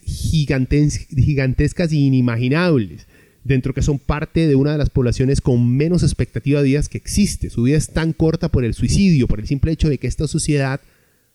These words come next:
no solamente no los admite, sino que busca constantemente,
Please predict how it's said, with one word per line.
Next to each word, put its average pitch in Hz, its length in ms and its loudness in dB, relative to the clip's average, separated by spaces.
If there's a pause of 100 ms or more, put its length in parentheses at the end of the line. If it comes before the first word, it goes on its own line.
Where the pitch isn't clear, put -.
(520)
no 165 100 0
solamente 247 460 2
no 214 100 2
los 208 160 2
admite, 135 540 0
sino 120 260 0
que 170 140 0
busca 202 420 0
constantemente, 196 960 0